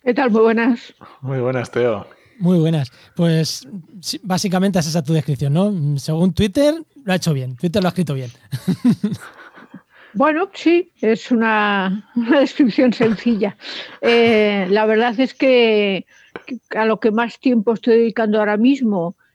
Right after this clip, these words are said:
Speaker 1: eh, son temas relacionados con el medio ambiente, aunque luego tengo otras aficiones, otras historias,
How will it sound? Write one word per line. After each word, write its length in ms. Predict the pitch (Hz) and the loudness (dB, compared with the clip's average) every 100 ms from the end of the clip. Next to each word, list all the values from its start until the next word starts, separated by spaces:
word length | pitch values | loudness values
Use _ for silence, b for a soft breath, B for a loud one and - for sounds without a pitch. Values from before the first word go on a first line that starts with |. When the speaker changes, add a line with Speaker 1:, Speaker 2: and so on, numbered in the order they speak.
| _ | _
Speaker 1:
eh, 600 | - 214 208 208 208 196 | -2 0 2 2 0 0
son 480 | 185 226 214 208 208 - | -2 0 2 2 0 0
temas 460 | 226 208 214 208 202 | -2 0 0 -2 -2
relacionados 540 | 208 202 220 214 214 | -4 -4 -2 -4 -4
con 140 | 208 | -4
el 120 | 202 208 | -4 -4
medio 260 | 214 214 | 0 0
ambiente, 520 | 214 220 254 269 302 | 0 0 0 0 -2
aunque 240 | 311 247 196 | -2 -4 -4
luego 200 | 208 208 | -2 -2
tengo 140 | 202 | -2
otras 280 | 208 202 - | -4 -6 -8
aficiones, 520 | 196 196 - 240 247 240 226 214 | -10 -10 -4 -2 -2 -6 -8 -6
otras 200 | 214 214 | -8 -10
historias, 460 | - 262 262 277 | -8 -6 -4 -4